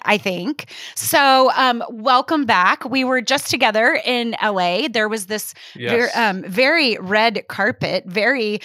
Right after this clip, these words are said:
Speaker 1: nearby, and it was all very exciting. Um, red carpet's totally normal. Um, however, <laughs> I think they are gonna be becoming very normal for you,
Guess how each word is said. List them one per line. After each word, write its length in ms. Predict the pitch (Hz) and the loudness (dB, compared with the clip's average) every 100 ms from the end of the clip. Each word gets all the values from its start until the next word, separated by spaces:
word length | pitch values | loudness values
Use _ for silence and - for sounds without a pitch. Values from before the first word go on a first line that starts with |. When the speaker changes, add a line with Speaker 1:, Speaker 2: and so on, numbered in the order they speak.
| - - | -12 -4
Speaker 1:
nearby, 1040 | 220 240 240 165 185 233 175 175 196 339 - - - 269 | -2 2 2 0 0 0 0 -4 -2 -4 -6 -12 -6 0
and 400 | 277 247 240 226 | 2 2 0 -2
it 80 | |
was 180 | 233 240 - | -6 -6 -4
all 240 | 254 294 269 | 0 2 2
very 320 | 226 196 190 | 0 -2 -4
exciting. 640 | - - 170 170 180 269 - | -8 -6 -4 -4 -8 -6 -2
Um, 340 | 226 196 165 - | 0 -2 -8 -8
red 200 | 202 - | -8 -6
carpet's 360 | 175 214 - | -8 -8 -10
totally 300 | - 180 190 | -8 -8 -6
normal. 320 | 165 160 294 - - - _ | -6 -4 -4 -6 -20 -20 _
Um, 360 | 247 220 190 - _ _ - | 0 0 -6 -16 _ _ -12
however, 580 | 156 240 403 226 180 - | -4 2 2 2 0 0
<laughs> 40 | |
I 80 | 233 | -4
think 200 | 254 240 | -6 -2
they 140 | 233 | -2
are 300 | 220 220 269 466 | 2 4 4 4
gonna 220 | 320 277 254 | 2 0 0
be 280 | 240 208 - | -4 -8 -10
becoming 480 | 247 - 208 202 196 | -4 -2 -2 -4 -4
very 300 | 208 208 214 | -2 -2 -4
normal 720 | 214 247 262 226 196 196 185 | -2 0 0 2 2 0 -2
for 260 | - 214 208 | -4 -4 -4
you, 540 | 202 233 294 302 | -6 -6 -4 -2